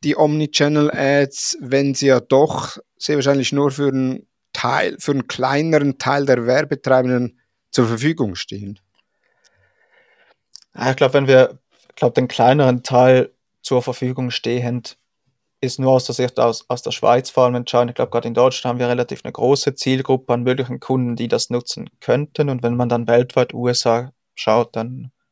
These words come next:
Speaker 2: dann wird die, die breite Masse dann, dann doch deutlich größer, als man, als man das Ganze zu glauben vermag. Ich glaube aber, dass, ähm,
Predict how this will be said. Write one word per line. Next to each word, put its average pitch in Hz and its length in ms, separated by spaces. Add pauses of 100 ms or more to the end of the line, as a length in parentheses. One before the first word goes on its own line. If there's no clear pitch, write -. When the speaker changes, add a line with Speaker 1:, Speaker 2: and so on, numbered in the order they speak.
(460)
Speaker 2:
dann 123 160
wird 120 240
die, 117 340 (680)
die 123 60
breite 127 440
Masse 120 340
dann, 120 300
dann 117 160
doch 120 180 (160)
deutlich 123 340
größer, 120 360
als 120 120
man, 113 300 (560)
als - 140
man 123 80
das 117 120
Ganze 123 300
zu - 140
glauben 135 420
vermag. 127 460 (1120)
Ich - 140
glaube 151 240
aber, 156 160
dass, 143 260
ähm, 135 480